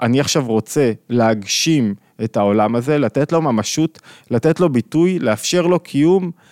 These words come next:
אני חייב מה? אני חייב לצמצם את הרצון שלי, ולאפשר לנבראים בחירה עצמאית, לאפשר להם מקום עצמאי, מקום שבו הם קיימים, פועלים,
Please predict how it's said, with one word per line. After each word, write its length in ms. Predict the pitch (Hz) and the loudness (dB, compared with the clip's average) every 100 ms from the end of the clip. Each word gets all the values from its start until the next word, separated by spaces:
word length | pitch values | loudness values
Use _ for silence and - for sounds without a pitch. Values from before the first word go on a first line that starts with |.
| _ _ | _ _
אני 180 | 117 127 | -2 0
חייב 440 | 101 135 147 135 | 2 2 2 2
מה? 260 | 131 135 170 175 _ - - _ - | 0 0 0 -4 _ -20 -20 _ -4
אני 160 | 117 | -2
חייב 540 | 113 127 147 151 147 143 - | 2 2 4 2 0 -6 -6
לצמצם 840 | 135 - - 147 151 - 214 220 | -6 -4 -2 0 0 0 2 2
את 120 | 208 | 0
הרצון 460 | 143 123 - 113 104 | 0 0 0 0 0
שלי, 300 | 113 113 135 - _ _ _ _ - | -2 -4 -4 -8 _ _ _ _ -4
ולאפשר 480 | 135 139 123 - 233 | 2 2 2 2 4
לנבראים 720 | 220 175 127 156 208 202 180 165 _ _ _ _ _ _ | 4 2 0 2 2 0 -4 -10 _ _ _ _ _ _
בחירה 440 | 123 - 123 139 143 | -8 -4 0 2 0
עצמאית, 640 | - - 110 110 - - _ - | -2 -4 -2 -2 -4 -20 _ -8
לאפשר 300 | 120 - 165 | -6 -2 0
להם 220 | 165 131 | 2 0
מקום 360 | 110 - 160 147 | -4 -2 -2 -2
עצמאי, 420 | - 139 123 104 - _ _ | -4 -2 -2 -2 -6 _ _
מקום 220 | - 185 175 | -4 0 0
שבו 240 | 156 165 | 2 2
הם 100 | 170 | 2
קיימים, 640 | 151 120 107 151 180 165 151 - _ | 0 0 2 2 0 -2 -6 -16 _
פועלים, 600 | - 123 120 160 175 160 | 0 4 6 4 4 0